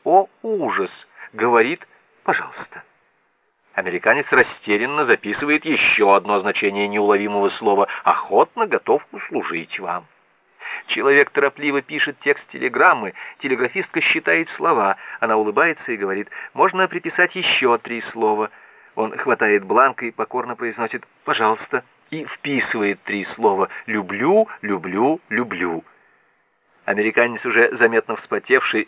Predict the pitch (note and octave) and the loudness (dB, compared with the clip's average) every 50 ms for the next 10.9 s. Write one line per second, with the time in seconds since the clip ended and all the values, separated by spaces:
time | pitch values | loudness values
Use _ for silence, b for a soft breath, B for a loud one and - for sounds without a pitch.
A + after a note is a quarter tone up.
0 | A2+ - - - A#2+ A2+ A2 G#2+ G2+ - A2 A2+ G#2+ A2+ G#2+ G#2+ A2+ - - A#2+ | -6 -12 -4 2 4 4 4 4 2 0 0 -2 0 0 -2 -2 -2 -4 -4 -6
1 | A#2 G#2+ - B2 A2+ G#2+ A2 G#2+ G#2+ G#2+ G#2+ A2+ A2+ A2 A2 G#2+ G#2+ G#2+ G#2+ G2 | -8 -6 -6 -6 -4 -2 0 2 2 4 6 6 4 4 0 -2 -4 -2 -2 -2
2 | F#2+ G2 A2+ C3+ D#3 D#3+ D#3+ D#3+ E3 D#3+ B B B B B A2+ A2+ G#2 - A#2 | 0 2 4 4 4 4 2 0 0 -2 B B B B B -2 -2 2 2 0
3 | - - C3+ - - C#3+ D3 D3+ C#3+ A2 G2 G#2+ G#2 G#2+ G2+ F#2 E2+ - - B | 0 0 -6 -6 -4 -2 -2 -2 -2 -4 -6 -2 2 2 2 2 2 -2 -10 B
4 | B B B B - F#2+ - A2 A2+ G2+ G#2+ G#2+ G#2+ G#2+ G2+ - G#2 - A2 G2 | B B B B -10 -6 -4 -4 -2 0 2 2 2 0 -2 -4 -6 -2 -2 -2
5 | F#2 F2 - F#2 F#2+ F#2 E2+ - A2 F#2+ F2+ F2+ F#2 F2+ E2+ B B B B B | -2 -2 -6 -8 -10 -8 -6 -2 -2 -2 -2 -2 -4 -6 -6 B B B B B
6 | B B B - - E3 E3 C3+ - B2+ B2 C3 C#3 C#3 A2+ A#2+ A#2+ A#2 A#2 A2+ | B B B -4 0 0 0 0 0 -4 -2 0 0 0 2 0 0 2 4 2
7 | A2+ A2+ - - A2+ A#2 G#2+ - - C#3 C3 E3 G#3+ A3+ G#3+ - - - E3+ E3 | 4 2 2 0 -4 -6 -6 0 0 2 4 8 8 8 8 6 2 0 2 2
8 | E3 D#3 D3 B2+ B2+ C3+ C3+ B2 A2 A2+ G2+ - - - G#2+ G2+ F#2 G2 F#2+ - | 2 2 4 4 6 8 8 8 8 6 4 0 0 0 0 0 0 -2 -4 -4
9 | - G2 F#2+ F2+ E2+ D#2+ D#2+ - _ _ _ _ _ _ _ _ _ _ _ B | -2 -2 -2 -2 -2 -6 -14 -18 _ _ _ _ _ _ _ _ _ _ _ B
10 | B B B B B - A#3+ C#4+ C4+ - - B2 G#2+ F#2+ F#2 F#2+ A#2+ | B B B B B 2 2 2 2 2 0 0 0 0 0 -4 -4